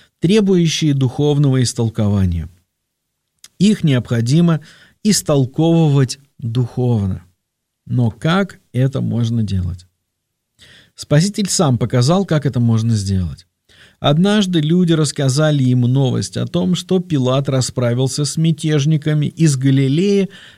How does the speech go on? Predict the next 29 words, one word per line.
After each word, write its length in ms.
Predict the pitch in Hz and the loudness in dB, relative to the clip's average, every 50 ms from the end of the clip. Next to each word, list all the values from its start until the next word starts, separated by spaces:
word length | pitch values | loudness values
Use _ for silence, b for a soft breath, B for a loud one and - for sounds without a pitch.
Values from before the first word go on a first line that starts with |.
| B B - | B B -2
и 80 | 190 | 0
смешал 640 | 180 - - 175 160 143 - - 160 151 156 147 135 | 0 2 2 2 2 2 0 0 -2 0 0 0 0
их 140 | 120 - - | -2 -2 -4
кровь 520 | - 151 143 139 143 143 139 135 - - - | -2 0 2 2 2 2 2 0 -4 -6 -6
с 100 | 139 123 | -4 -4
жертв-, 500 | 110 110 107 127 131 131 127 127 - _ _ _ _ - | -2 -2 0 0 0 0 0 -4 -6 _ _ _ _ -14
с 140 | - - | -12 -10
кровью 460 | - - 147 156 156 147 135 131 131 127 | -6 -2 0 0 2 2 0 0 0 2
жертвоприношений. 1120 | 113 131 135 120 127 135 127 123 - 123 123 120 123 127 120 - - 87 90 - - - _ _ _ _ _ _ _ _ _ B B B B B B B B - | 2 2 0 0 0 -2 -2 0 0 0 0 2 0 0 0 -2 -4 -6 -6 -8 -10 -16 _ _ _ _ _ _ _ _ _ B B B B B B B B -2
Услышав 540 | 180 165 - 233 254 240 - - 190 - | 0 0 2 2 0 0 2 0 0 2
это, 180 | 202 185 - 165 | 0 0 0 -2
Спаситель 580 | 139 - - 156 151 143 - 165 156 - 139 123 | -4 -2 -2 -2 -2 0 -2 -4 -4 -2 -4 -4
сказал: 640 | - - - 135 135 131 117 117 90 82 - 98 _ _ _ _ b b b b b b b b | -4 -4 -2 0 0 0 0 0 -2 -4 -6 -10 _ _ _ _ b b b b b b b b
«Вы 140 | 139 165 | 0 2
думаете, 360 | 185 240 233 226 208 - - 180 | 2 4 4 2 2 2 0 0
что 220 | - - - 190 | -2 0 0 0
эти 220 | 180 175 165 - | 0 2 0 0
галилеяне 800 | 165 156 160 156 151 151 147 147 151 156 165 160 156 147 139 123 | 0 2 2 2 2 2 2 2 2 2 2 2 2 2 0 0
так 280 | 127 - 151 139 143 - | 0 -2 -2 -2 -2 -4
пострадали, 680 | - 127 - - 135 139 143 147 156 151 143 135 127 | -4 -4 -4 -2 -2 -2 0 2 2 2 2 2 0
потому 360 | - - 120 143 135 143 143 | -2 -4 -4 -4 -2 -2 -2
что 160 | 135 - - 127 | -2 -4 -4 -2
они 200 | 135 143 147 147 | 0 0 0 0
были 240 | 139 143 135 131 | 0 0 0 0
грешнее 640 | 123 127 135 139 143 131 - - 143 143 131 123 120 | 0 0 2 2 2 0 0 0 0 0 0 0 -2
всех 340 | 117 - - 143 135 120 120 | -2 -2 -2 -2 -2 0 0
других 460 | 120 135 139 139 131 139 143 131 123 | 0 0 0 0 0 0 0 0 0
галилеян? 680 | 123 127 120 123 127 127 131 139 147 165 190 214 226 214 _ _ _ _ - | -2 -2 -2 0 0 0 0 0 -2 -2 -2 -4 -6 -6 _ _ _ _ -6
Нет. 420 | - 123 120 120 120 123 127 - | -2 0 0 2 0 0 -2 -6